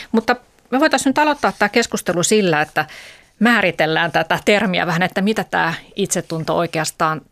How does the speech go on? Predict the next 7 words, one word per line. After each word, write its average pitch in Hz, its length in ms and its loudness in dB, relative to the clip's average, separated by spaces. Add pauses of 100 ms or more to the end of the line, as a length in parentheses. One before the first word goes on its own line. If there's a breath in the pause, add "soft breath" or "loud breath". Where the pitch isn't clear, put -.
(120)
tarkoittaa. - 680 -4 (140)
Miten 254 220 0
sä, - 180 -2 (180)
Anu 170 300 -4 (100)
Kuistiala, - 480 -4 (340)
käsität - 380 -4
sen? - 180 -8